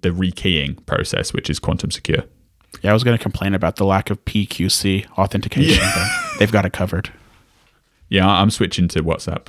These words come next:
Speaker 2: <laughs> WhatsApp, is that even on this chart? It's, like, way in the back.
Speaker 1: <laughs> Probably.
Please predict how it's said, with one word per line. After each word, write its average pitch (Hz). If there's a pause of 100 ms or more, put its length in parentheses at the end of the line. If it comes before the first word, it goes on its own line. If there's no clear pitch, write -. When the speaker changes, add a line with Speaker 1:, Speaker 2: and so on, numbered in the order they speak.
(100)
Speaker 2:
<laughs> -
WhatsApp, 151
is 123
that 135
even 147
on 117
this 113
chart? 107
It's, 117
like, 107
way 107
in -
the -
back. 98
Speaker 1:
<laughs> 202
Probably. 135